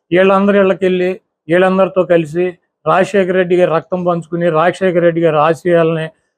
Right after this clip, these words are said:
నిలబెట్టి ఈరోజు ఇంకా రాజశేఖర రెడ్డి గారు చనిపోయి పదిహేను ఏళ్ళైనా రాజశేఖర రెడ్డి గారి పేరు రోజు ప్రతివాడు తలుస్తున్నాడంటే దానికి మొ-,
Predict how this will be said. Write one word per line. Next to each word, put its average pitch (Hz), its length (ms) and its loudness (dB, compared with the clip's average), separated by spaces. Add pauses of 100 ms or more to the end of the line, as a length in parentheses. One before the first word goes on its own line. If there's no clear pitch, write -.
(140)
నిలబెట్టి 175 460 2
ఈరోజు 185 300 4
ఇంకా 190 180 0
రాజశేఖర 185 500 0
రెడ్డి 180 220 -2
గారు 175 260 0
చనిపోయి 170 240 -4 (100)
పదిహేను 170 340 -2
ఏళ్ళైనా 170 380 -2 (420)
రాజశేఖర 180 420 0
రెడ్డి 180 220 0
గారి 170 120 2 (100)
పేరు 180 160 4
రోజు 190 400 2
ప్రతివాడు 185 520 2
తలుస్తున్నాడంటే 170 680 -4
దానికి 214 260 -4
మొ-, 180 160 -6